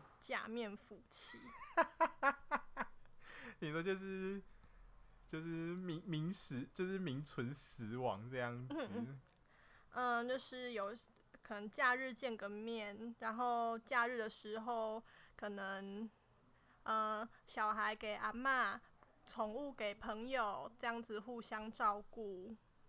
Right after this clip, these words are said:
Speaker 1: 这样子夫妻就有彼此还是可以单独相处，还不错吧？
Speaker 2: 这是认真的回答吗？
Speaker 1: 你为什么要再问一次呢？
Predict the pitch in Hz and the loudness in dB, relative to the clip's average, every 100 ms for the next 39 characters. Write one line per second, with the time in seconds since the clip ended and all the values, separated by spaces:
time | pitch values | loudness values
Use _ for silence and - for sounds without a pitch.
0 | - 240 226 226 208 196 - 226 226 233 | -2 0 0 -2 -6 -8 -10 -8 -8 -8
1 | 214 233 190 208 - - 208 214 - 208 | -2 0 0 -2 -8 -14 -12 -12 -8 -6
2 | 208 208 208 240 226 202 214 214 208 185 | -4 -6 -6 -8 -8 -6 -4 -4 -6 -10
3 | 190 208 202 214 - 220 - 214 220 - | -10 -10 -10 -12 -16 -16 -12 -10 -10 -8
4 | 247 202 180 226 - - - - - - | -6 -4 -6 -10 -16 -20 -20 -20 -20 -20
5 | - - - - - - - - - - | -20 -20 -20 -18 -16 -16 -18 -20 -16 -12
6 | 247 208 202 180 - - - - - - | -10 -10 -12 -14 -18 -20 -20 -20 -20 -20
7 | - - - 190 175 185 143 147 135 127 | -20 -14 2 2 4 2 2 0 0 0
8 | 123 107 110 120 92 101 104 104 123 127 | 0 -2 -2 0 0 -2 -6 -12 -12 -14
9 | - - - - - - - 269 370 339 | -20 -20 -20 -20 -20 -20 -10 -2 0 2
10 | 233 254 269 262 262 226 196 - - 226 | 4 6 4 0 0 -4 -4 -10 -10 -8
11 | 196 196 202 | -8 -8 -8